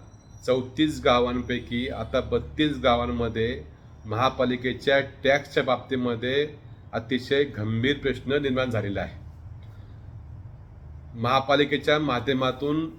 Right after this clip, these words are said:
संपूर्ण या गावांना भयंकर टॅक्सच्या विषयाला सामोरे जावे लागत आहे. त्यामुळे सगळे नागरिक या ठिकाणचे त्रस्त आहेत आणि या विषयावरती अतिशय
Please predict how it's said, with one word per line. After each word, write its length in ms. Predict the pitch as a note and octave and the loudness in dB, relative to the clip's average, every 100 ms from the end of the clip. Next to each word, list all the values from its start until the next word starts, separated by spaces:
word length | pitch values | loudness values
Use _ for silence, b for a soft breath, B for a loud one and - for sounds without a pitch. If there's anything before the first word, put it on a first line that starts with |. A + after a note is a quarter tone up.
| - - | -18 -6
संपूर्ण 400 | C3+ D3 D3+ D#3+ | -4 -2 -2 2
या 220 | D#3+ D3+ | 8 8
गावांना 840 | C#3+ B2 B2 B2 B2 B2 C3+ C#3+ - - - - - - | 8 4 4 2 -2 0 -2 -2 -8 -20 -20 -20 -20 -4
भयंकर 500 | A2 C3+ D3 D#3 F3 F3+ - | 0 2 2 6 6 6 4
टॅक्सच्या 520 | C#3+ C#3+ - D#3 D3+ | 4 2 2 4 4
विषयाला 440 | D3 D3 C3+ C#3 | 4 4 4 4
सामोरे 380 | C#3 A#2 A#2+ C#3+ | 2 0 4 4
जावे 260 | B2+ B2 A#2+ | 4 4 4
लागत 240 | A#2 A2+ | 2 0
आहे. 300 | G#2 F#2 A2 - - b b b - | -2 -4 -6 -8 -20 b b b 4
त्यामुळे 340 | C3+ C#3 D3+ | 4 6 4
सगळे 580 | D3 - C3+ C#3+ E3+ F3+ | 2 0 2 6 6 6
नागरिक 440 | D3+ C3+ C#3+ D3+ | 4 2 4 4
या 80 | D3 | 4
ठिकाणचे 600 | A#2+ A#2 A#2+ A#2 A2+ C#3+ | 4 2 2 0 2 2
त्रस्त 460 | D#3+ - D3+ D3+ - | 2 2 2 2 2
आहेत 180 | A#2+ F#2 - - - - B B B B B | 2 2 -10 -20 -20 -20 B B B B B
आणि 260 | G#2+ C3 B2+ | 0 0 6
या 160 | D3 D#3 | 8 8
विषयावरती 640 | D3+ D3+ C#3 B2+ A#2 D#3 | 6 4 4 2 2 2
अतिशय 560 | C3 B2 C#3+ - D#3+ | 2 -2 -4 2 2